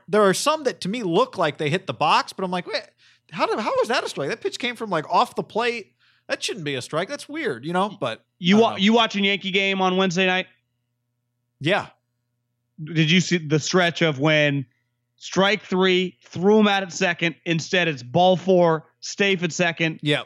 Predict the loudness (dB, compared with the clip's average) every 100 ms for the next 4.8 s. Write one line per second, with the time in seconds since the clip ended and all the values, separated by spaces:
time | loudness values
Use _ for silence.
0 | _ 0 2 2 0 2 2 2 4 4
1 | 4 4 4 2 2 0 2 2 0 -2
2 | -2 -2 -4 _ _ -16 -16 _ _ _
3 | _ _ _ _ _ _ _ _ _ -4
4 | 0 0 -2 _ _ -6 -4